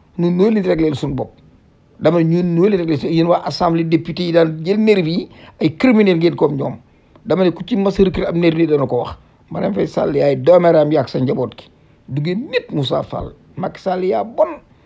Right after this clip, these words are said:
Waaye, bilaay bala ngeen tàggu Fran-, bala ngeen tàggu Juan Branco. Du ngeen tàggoog moom noonu de. Te du Juan Branco rek de. Ñun ñëpp, ñun ñu nekk fi aux États-Unis, liggéey bi ni liggéey, billahi, wallahi liggéey bi ni liggéey.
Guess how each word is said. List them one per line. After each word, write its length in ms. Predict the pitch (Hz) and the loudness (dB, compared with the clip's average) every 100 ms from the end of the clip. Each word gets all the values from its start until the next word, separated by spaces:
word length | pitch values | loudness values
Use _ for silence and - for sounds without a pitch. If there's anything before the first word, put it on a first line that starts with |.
| _ | _
Waaye, 320 | 185 180 139 - - - | -2 -2 -2 -8 -14 -12
bilaay 280 | - 196 208 | -2 4 6
bala 140 | 190 180 | 4 0
ngeen 160 | 185 | -2
tàggu 280 | 170 202 170 | -2 -4 -4
Fran-, 420 | 143 - - 135 | -2 0 0 -4
bala 240 | 139 165 185 | -2 0 2
ngeen 140 | 170 | 0
tàggu 220 | 170 165 170 | 0 -2 0
Juan 260 | 175 151 | 0 0
Branco. 360 | 139 143 127 - - - _ - - - | 0 -2 -4 -8 -12 -14 _ -14 -14 -10
Du 80 | 151 | -6
ngeen 140 | 151 | -4
tàggoog 340 | 160 160 165 165 | -2 -2 -2 -2
moom 180 | 262 269 | -4 -4
noonu 160 | 185 | -6
de. 140 | 214 - _ _ _ _ _ | -8 -10 _ _ _ _ _
Te 140 | - 147 | -6 0
du 100 | 190 | 2
Juan 300 | 185 196 202 | 4 4 6
Branco 320 | 226 214 208 | 4 4 4
rek 200 | 226 220 | 2 2
de. 140 | 208 - _ - _ 214 | -4 -6 _ -20 _ 0
Ñun 200 | 196 226 | 2 2
ñëpp, 260 | 392 - 156 147 | 2 2 -2 0
ñun 160 | 165 | 0
ñu 100 | 196 | 2
nekk 180 | 262 220 | 4 2
fi 100 | - | 0
aux 140 | 196 185 | 0 0
États-Unis, 580 | 180 180 165 160 165 - - - | 2 2 2 0 -4 -6 -20 -6
liggéey 280 | 165 180 208 | -4 0 0
bi 140 | 185 | 2
ni 120 | 214 | 0
liggéey, 340 | 190 196 185 196 | 0 0 0 -2
billahi, 680 | 165 185 196 190 180 196 165 | -2 4 4 6 4 2 0
wallahi 300 | 175 175 175 | 2 2 2
liggéey 220 | 170 180 | -2 -4
bi 120 | 170 | -2
ni 100 | 165 | -2
liggéey. 400 | 160 151 147 117 | -2 0 0 -2